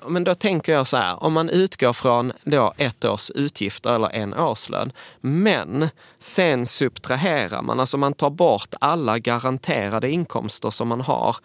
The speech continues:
det året. Som till exempel är anställd och har tre, eh, tre, eh, månaders uppsägningstid. Ja, då behöver jag inte ha tolv månader för att klara mig ett år, för jag vet ju att i tre månader så har jag i alla fall min lön.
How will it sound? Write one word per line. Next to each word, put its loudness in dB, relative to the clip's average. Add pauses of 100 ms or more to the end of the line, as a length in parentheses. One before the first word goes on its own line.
(160)
det 0
året. 0
Som -2
till 2
exempel 0
är 0
anställd -2
och -4
har 0
tre, 0
eh, -4 (180)
tre, -2
eh, -6
månaders 0
uppsägningstid. -4 (380)
Ja, 0
då -4
behöver 0
jag 2
inte 0
ha 2
tolv 0
månader 0
för -4
att -10
klara 2
mig 0
ett -4
år, 0
för -2
jag 2
vet 0
ju -2
att -4
i -10
tre 0
månader 2
så 0
har 2
jag -2
i -2
alla -2
fall 0
min -2
lön. 0